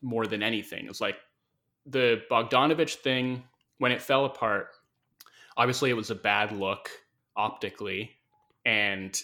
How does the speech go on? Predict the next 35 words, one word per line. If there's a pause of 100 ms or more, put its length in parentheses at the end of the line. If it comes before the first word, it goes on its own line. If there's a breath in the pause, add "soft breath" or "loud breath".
it
cost
them
a
chance
to
put
out,
you
know,
maybe
the
best
starting
five
in
the
league. (920)
But (220)
it
did
offer
them
a
chance
to
use, (300)
you
know,
the
flexibility
without (340)
being
hard
capped